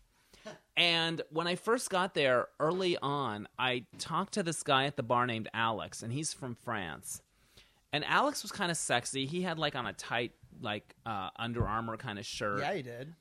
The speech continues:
Speaker 1: I know, and he was a little, really Euro trashy.
Speaker 2: Did he call it France?
Speaker 1: He, I don't know. I couldn't understand him very well at all. But he was really, like, giving me the sexy eye or whatever. Long story short,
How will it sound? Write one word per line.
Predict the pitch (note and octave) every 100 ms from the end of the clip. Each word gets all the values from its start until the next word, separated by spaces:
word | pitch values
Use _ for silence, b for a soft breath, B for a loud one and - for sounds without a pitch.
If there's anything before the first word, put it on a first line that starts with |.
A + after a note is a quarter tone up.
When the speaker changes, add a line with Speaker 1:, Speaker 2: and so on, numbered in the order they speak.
| -
Speaker 1:
I | C#3+
know, | F3 C#3
and | C#3+
he |
was | D3
a | E3
little, | F#3 -
really | C#3 F3+ G3+ E3
Euro | C3+ C#3 B2+
trashy. | - G#2+ F2+ - D#3+
Speaker 2:
Did |
he | F3
call | F3+ F3+
it | -
France? | E3 D3 E3+ - - - _ _
Speaker 1:
He, | D3 C3+ - -
I | G3+
don't | A#3+ E3
know. | D3+ -
I | -
couldn't | E3 A#3+ A3+
understand | F3 F3+ D#3 - G3 C4 A3
him | D#3
very | B2+ G#2
well | F#2+ E2+ D2+ D2+ B2+
at | B2
all. | D3+ F#3 A#2+ F2 - b b
But | C#3
he | D#3+
was | D3+ C#3+
really, | F3+ G3
like, | D#3+ C3
giving | C#3+ C#3+
me | C3+ A#2
the | G#2+ F#2 -
sexy | - B2 - B2+
eye | A#2+ A2
or | A2+
whatever. | A2 G#2 G2 G2+ - B B
Long | F3 G#3 A#3+
story | G3 D3+
short, | C#3+ C3+ G#2+ F#2